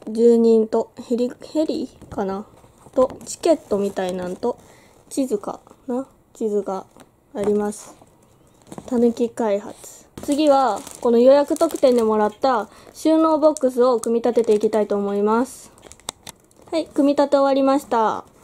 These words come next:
結構大きいかな。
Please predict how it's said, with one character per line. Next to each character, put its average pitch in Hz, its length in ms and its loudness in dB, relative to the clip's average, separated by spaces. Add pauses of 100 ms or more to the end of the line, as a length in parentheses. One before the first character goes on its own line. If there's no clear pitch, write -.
(460)
結 466 160 2 (220)
構 208 360 4 (300)
大 262 220 2
き 254 240 0
い - 40 -10
か - 340 -12
な。 214 220 -8